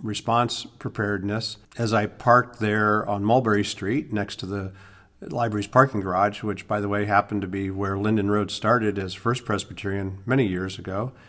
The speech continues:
in downtown Mansfield. And as I walked to the door of the library, I'm certain the people I passed, uh, it was clear that they were part of our homeless population here in Mansfield. All of them had large bags, uh, some food they were carrying,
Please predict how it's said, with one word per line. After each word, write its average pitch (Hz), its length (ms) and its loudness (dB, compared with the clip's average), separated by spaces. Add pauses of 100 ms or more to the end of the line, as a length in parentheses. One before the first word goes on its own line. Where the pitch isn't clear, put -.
(260)
in 104 120 -4
downtown 95 500 -2
Mansfield. 101 560 -8 (300)
And 127 140 2
as 120 100 2
I 120 100 4
walked 135 360 6
to 123 80 0
the 113 100 0
door 101 220 0
of 98 80 -2
the 95 40 -4
library, 92 640 -4
I'm 107 440 -10
certain 104 420 0
the 101 60 -8
people 107 340 -6
I 98 240 -6 (280)
passed, 104 600 -8 (160)
uh, 170 100 -14 (100)
it 127 100 -10
was 107 140 -8
clear 107 420 2
that 107 200 -4
they 113 220 -2
were 117 540 -2
part 123 180 -2
of 120 60 2
our 120 160 4
homeless 113 720 0
population 98 680 -4
here 98 160 -8
in 98 120 -8
Mansfield. 95 580 -10 (140)
All 123 200 8
of 113 60 2
them 110 140 4
had 110 160 0
large 104 320 2
bags, 107 560 -2
uh, 120 160 -8
some 101 240 -8
food 107 360 -2
they 107 120 0
were 107 120 -2
carrying, 110 600 -4